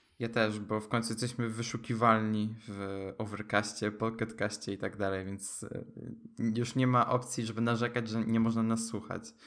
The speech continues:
Bo jesteśmy nawet na Stitcherze, na Player F M,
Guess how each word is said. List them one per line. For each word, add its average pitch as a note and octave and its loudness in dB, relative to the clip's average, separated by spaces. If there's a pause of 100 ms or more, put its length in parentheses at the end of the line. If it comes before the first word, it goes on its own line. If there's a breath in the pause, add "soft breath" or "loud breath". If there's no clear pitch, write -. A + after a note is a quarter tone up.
(340 loud breath)
Bo B2 -4
jesteśmy B2 0
nawet A#2 2
na A2+ 4
Stitcherze, C3+ 2
na G#2+ 6 (220)
Player A2+ 2
F G#2+ -6
M, C#3 0